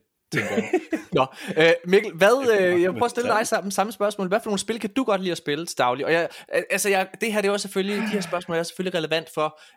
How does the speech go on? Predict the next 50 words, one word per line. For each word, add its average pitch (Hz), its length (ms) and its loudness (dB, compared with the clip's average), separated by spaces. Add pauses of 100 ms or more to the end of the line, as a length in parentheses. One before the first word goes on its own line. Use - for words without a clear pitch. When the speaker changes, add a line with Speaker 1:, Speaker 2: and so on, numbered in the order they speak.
Speaker 1:
øh, 131 160 2
den 147 140 0
anmeldelse, 135 360 -4
vi 123 60 -10
laver. 117 280 -2
For 143 80 -10
det 156 100 0
er 165 40 2
jo 180 60 2
for 180 160 -4
ligesom 175 240 -6
at 156 60 -12
give 190 160 -4
lytteren 139 440 -4
en 170 160 -6
fornemmelse 180 500 -2
af, 147 120 0
hvem 180 160 -2
I 160 80 -4
er 143 120 0
som 156 140 -10
mennesker, 165 500 -4 (340)
og, 143 300 2 (200)
øh, 143 280 4 (140)
hvad 151 140 2
kan 165 120 -8
man 147 60 -8
sige, 160 120 -8
hvor 151 100 -2
meget 147 580 -2
vægt 170 320 -4
<laughs> 185 100 -6
de 147 100 -4
skal - 180 -6
lægge 165 240 -2
i 151 120 -4
jeres 123 180 0 (240)
meninger 156 440 0
omkring 156 300 -4
lige 220 160 4
Speaker 2:
Ja. 190 120 2
Speaker 1:
præcis 135 280 -8
det 190 160 -2
her 135 120 -4
spil. - 200 -16 (240)
Speaker 2:
Ja, 165 340 0
ja, 147 180 2
fordi 139 280 -4
at 127 140 -2
de, 190 140 -4